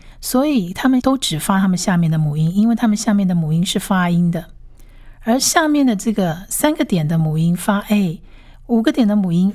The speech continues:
一样发 A，只是比谁短而已。再来第三个字母呢，你可以看到这个像个中文山的这个字，而它的点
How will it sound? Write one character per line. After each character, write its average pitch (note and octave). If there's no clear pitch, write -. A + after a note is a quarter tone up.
一 E3+
样 G#3
发 D3+
A， D#3
只 -
是 F#3
比 D#3
谁 D3
短 D3
而 D#3
已。 E3
再 C4
来 A#3
第 C4
三 D#4
个 D4
字 A#3
母 F3
呢， D#3
你 D3+
可 F#3
以 E3+
看 F#3+
到 F3+
这 E3
个 E3+
像 F#3
个 E3
中 A#3
文 F3
山 B3+
的 A3
这 E3
个 D3+
字， D#3+
而 F#3+
它 A3+
的 A3
点 E3+